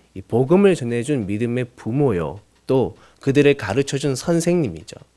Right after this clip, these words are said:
만약 바울이 그들과 함께 바로 옆에서 생활을 한다면 어쩌면 그들은 바울의 눈치를 조금 봤을 수도 있습니다. "바울 선생님이 지금 버젓이 우리를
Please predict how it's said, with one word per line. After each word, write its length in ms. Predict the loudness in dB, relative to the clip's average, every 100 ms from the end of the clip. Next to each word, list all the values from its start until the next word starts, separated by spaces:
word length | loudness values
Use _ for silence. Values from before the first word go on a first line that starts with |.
| _ -20 -20 -2
만약 400 | 2 4 2 0
바울이 420 | 0 2 0 -2
그들과 400 | -2 0 2 0
함께 720 | -2 -6 -6 -4 -2 -2 -4 -10
바로 300 | -8 0 2
옆에서 440 | 2 2 -2 -2 -4
생활을 440 | -4 -2 -2 -4
한다면 720 | -6 -6 -4 -6 -6 -8 -10 -12 _ -20 -20 -20 -10
어쩌면 520 | -8 -2 2 4 2
그들은 520 | 0 -2 0 0 -2 -6 _ _ _
바울의 420 | -6 -2 2 0
눈치를 400 | -2 -6 -4 -6
조금 260 | -6 -8 -8
봤을 300 | -8 -8 -8
수도 260 | -8 -8
있습니다. 560 | -8 -8 -12 -14 -18 -20 _ _ _
"바울 240 | 0 2 2
선생님이 580 | 0 0 0 0 -2
지금 460 | -6 -6 -6 -6 -8 -12
버젓이 400 | -6 -2 -2 -2
우리를 480 | -2 -4 -4 -4